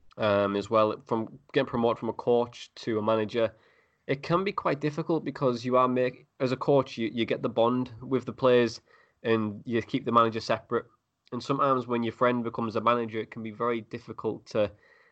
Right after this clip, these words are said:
take on what he's saying and, and take it with, like, or, if, or take criticism well, you know what I mean? Or do you take it seriously? And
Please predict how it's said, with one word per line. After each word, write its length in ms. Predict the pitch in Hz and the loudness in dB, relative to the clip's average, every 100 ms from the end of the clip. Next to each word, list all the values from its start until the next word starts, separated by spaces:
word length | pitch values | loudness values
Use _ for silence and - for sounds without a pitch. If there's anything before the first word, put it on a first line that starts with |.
| _ _ - | _ _ -6
take 300 | - 143 143 | 2 2 2
on 120 | 143 | 2
what 180 | 135 135 | 4 2
he's 180 | 123 113 | 0 -4
saying 400 | - 123 127 123 | 0 2 2 0
and, 140 | 117 | -4
and 240 | 113 117 120 | -6 -8 -4
take 280 | 139 131 | -4 -2
it 120 | 131 - | -6 -8
with, 240 | 117 107 | -8 0
like, 340 | 110 104 - _ _ _ _ - | 0 0 -6 _ _ _ _ 0
or, 140 | 117 | 0
if, 100 | 117 - 135 | 0 -6 -6
or 120 | 131 | -4
take 300 | 117 - 123 | -2 0 0
criticism 640 | - 135 - 113 113 107 - _ _ _ _ _ - | 0 -8 -6 -6 -6 -8 -12 _ _ _ _ _ -8
well, 380 | 110 113 135 139 | 0 2 2 0
you 120 | 143 | 0
know 80 | 131 | 0
what 80 | 131 | 0
I 20 | |
mean? 200 | 135 131 | 0 0
Or 120 | 113 | 0
do 80 | 113 | -2
you 60 | 113 | -6
take 320 | - 117 120 | -2 -2 -2
it 60 | |
seriously? 560 | - 113 127 127 139 127 _ _ _ _ _ | -8 -4 -4 -4 -6 -6 _ _ _ _ _
And 460 | - 117 123 120 | -4 -2 0 -2